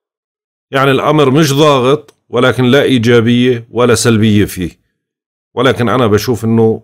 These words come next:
برضو أنت ما تعتمدش على الحظوظ. في منكم راح يهتم بمسألة بتتعلق في أحد الأحبة.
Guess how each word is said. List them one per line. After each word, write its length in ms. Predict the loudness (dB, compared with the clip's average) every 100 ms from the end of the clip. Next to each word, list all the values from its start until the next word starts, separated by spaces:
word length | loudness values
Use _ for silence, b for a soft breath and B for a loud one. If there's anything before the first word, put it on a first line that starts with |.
| _
برضو 480 | -4 -2 0 0 0
أنت 240 | -4 -2
ما 220 | -2 -2
تعتمدش 540 | -4 -6 -2 -2 -2 -2
على 160 | -2
الحظوظ. 420 | -2 -4 -2 -2 -4 _ _ _ _ _ _ _
في 140 | -2 0
منكم 280 | 0 -2 -2
راح 200 | -2 0
يهتم 520 | -2 0 -2 -2 -4 -10 _ _ _ _ _
بمسألة 1160 | -4 0 2 4 2 -2 -6 -4 0 0 2 0
بتتعلق 580 | -2 -8 -4 0 0 -2
في 180 | -4 -4
أحد 220 | -2 0
الأحبة. 560 | 0 0 -4 -4 -6